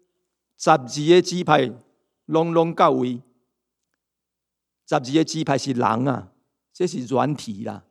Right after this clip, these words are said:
对毋对？咱拄则讲耶路撒冷的城市，城，城围啊，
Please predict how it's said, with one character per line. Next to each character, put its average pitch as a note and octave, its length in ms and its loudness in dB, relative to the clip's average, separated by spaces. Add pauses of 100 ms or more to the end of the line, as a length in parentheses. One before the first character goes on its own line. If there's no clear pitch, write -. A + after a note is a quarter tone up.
对 - 100 -2
毋 D3+ 120 -4
对？ D#3+ 120 0 (640)
咱 G3+ 160 0
拄 G3+ 120 0
则 F3+ 160 0
讲 G3 180 -2
耶 E3+ 140 0
路 D#3 100 0
撒 F#3+ 180 0
冷 F#3 140 2
的 F3 80 -2
城 D#3+ 340 -6
市， C#3+ 240 -16 (460)
城， E3 420 -2 (280)
城 F3 300 -4
围 F3+ 180 0
啊， D3+ 240 0